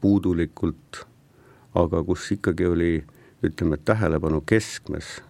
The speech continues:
oli tänasest palju suuremal määral see, mm, eh, mispärast inimene on olemas. Eh, see tähendab, et kuidas tema on kultuuriliige,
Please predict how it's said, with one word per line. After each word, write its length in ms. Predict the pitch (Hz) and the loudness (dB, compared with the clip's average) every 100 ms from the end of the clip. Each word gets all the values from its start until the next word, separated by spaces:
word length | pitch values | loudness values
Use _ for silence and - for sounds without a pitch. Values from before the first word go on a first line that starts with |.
| _ | _
oli 220 | - 80 76 | -4 -2 0
tänasest 560 | 98 92 76 71 - - | 2 2 0 -6 -10 0
palju 360 | 98 87 76 | 2 2 0
suuremal 500 | 73 92 82 73 69 | 0 0 0 -2 -4
määral 440 | 76 95 92 73 67 | 0 2 2 0 -4
see, 440 | - 117 110 78 73 - - - - - - _ | 0 2 2 -2 -6 -18 -20 -20 -20 -20 -20 _
mm, 580 | - 87 90 87 85 85 - - _ - - - _ - _ _ - - _ - - _ _ | -4 0 0 0 -2 -2 -6 -16 _ -20 -20 -20 _ -20 _ _ -20 -20 _ -20 -20 _ _
eh, 320 | 98 90 85 85 | 0 2 2 0
mispärast 680 | 101 - - 87 95 - | -2 -6 0 2 2 0
inimene 420 | 98 92 87 85 85 | 0 2 2 2 2
on 280 | 85 87 78 - - | 2 0 -4 -6 -2
olemas. 540 | 87 85 82 85 - - _ _ - - - - - _ _ _ | 0 0 -4 -6 -14 -18 _ _ -20 -20 -20 -20 -20 _ _ _
Eh, 480 | 92 90 85 85 85 | 0 0 2 0 -2
see 200 | 80 82 | -2 0
tähendab, 340 | 87 87 82 | 2 2 2
et 140 | 80 - | -2 -2
kuidas 440 | - 104 85 - | 2 2 2 -2
tema 200 | - 90 | -2 2
on 100 | 87 | 2
kultuuriliige, 1160 | 78 87 - - 92 90 82 80 85 80 85 85 | 0 -2 -2 0 2 2 2 2 0 -2 -6 -6